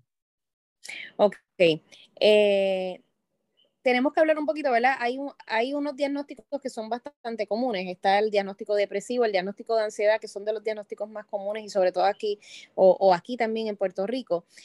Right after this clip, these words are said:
Ya al ser tan comunes, pues quizás, eh, se ha normalizado un poco que quizás la persona padezca de un diagnóstico depresivo. Pero, por ejemplo, un diagnóstico de esquizofrenia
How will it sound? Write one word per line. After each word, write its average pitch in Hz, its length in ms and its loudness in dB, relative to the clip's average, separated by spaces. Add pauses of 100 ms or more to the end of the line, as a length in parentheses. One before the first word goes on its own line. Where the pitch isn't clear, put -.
(160)
Ya 202 580 2
al 214 200 -2
ser 220 240 -8
tan 254 180 -6
comunes, 247 480 -6
pues 208 160 -6
quizás, 202 1000 -6 (400)
eh, 180 680 -2
se 214 140 0
ha 202 40 4
normalizado 233 600 0
un 226 140 -8
poco 214 300 -6
que 196 120 -8
quizás 180 240 -4
la 190 100 -2
persona 202 400 -2
padezca 185 360 -2
de 185 60 2
un 185 120 -4
diagnóstico 180 640 -2
depresivo. 160 720 -2 (640)
Pero, 202 580 4 (140)
por 196 160 -4
ejemplo, 196 640 -4
un 190 180 -6
diagnóstico 214 1160 0
de 208 160 0
esquizofrenia 220 1160 0